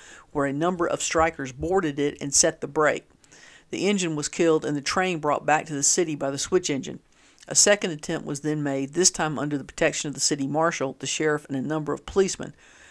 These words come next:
The train succeeded in getting as far as the city limits, but a short distance from there the strikers took control of it and brought it back to the yards. There was considerable excitement here during the attempts to move these trains, but no serious disturbance. All the Missouri Pacific engines here, except two, are disabled.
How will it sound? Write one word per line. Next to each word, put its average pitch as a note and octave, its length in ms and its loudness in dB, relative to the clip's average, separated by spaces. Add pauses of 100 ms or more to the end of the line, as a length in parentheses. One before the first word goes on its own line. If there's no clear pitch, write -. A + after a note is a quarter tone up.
(120)
The D3 80 -16
train G3 340 2
succeeded E3+ 540 0
in D3+ 120 -2
getting D#3+ 300 2
as C3+ 140 -4
far D#3 240 2
as C3+ 80 -4
the C#3 80 -6
city C#3+ 240 -4
limits, D#3 400 -2
but C#3 180 -4
a C#3+ 40 -4
short F#3+ 340 0
distance D#3+ 320 -4
from D3 160 -4
there C#3 180 -2
the C3+ 80 -6
strikers E3+ 460 0
took - 200 -4
control F3 460 2
of C3 120 -2
it C3 120 -4 (300)
and D3 160 -4
brought D#3 180 6
it D3 140 -6
back D3 220 2
to D3 100 -14
the C#3 60 -6
yards. C#3+ 500 2 (320)
There D#3+ 100 4
was D3 140 0
considerable F3 520 0
excitement D3 540 2
here D3 180 -4
during C#3+ 300 -4
the C3+ 100 -4
attempts - 420 -2
to D3 120 -4
move F3 320 0
these C#3+ 180 -2
trains, D3 460 -2 (280)
but A#2 100 -2
no E3+ 240 4
serious D3+ 440 0
disturbance. - 680 -2 (540)
All F3 220 10
the F3 80 2
Missouri E3 400 4
Pacific D#3+ 540 -2
engines D3+ 340 -2
here, D#3+ 300 2
except C#3+ 360 4
two, E3+ 300 -2
are D3 140 2
disabled. C3+ 500 0